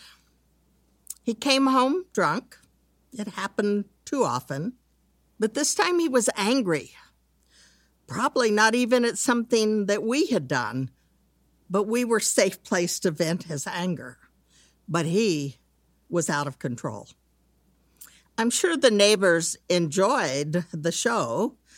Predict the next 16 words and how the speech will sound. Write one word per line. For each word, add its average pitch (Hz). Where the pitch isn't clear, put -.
Uh, 147
we 160
were 156
in 175
the 185
front 220
yard. 147
<laughs> -
He 202
was 196
yelling. 185
Whatever 185
we 247
responded 196
was 151
not 156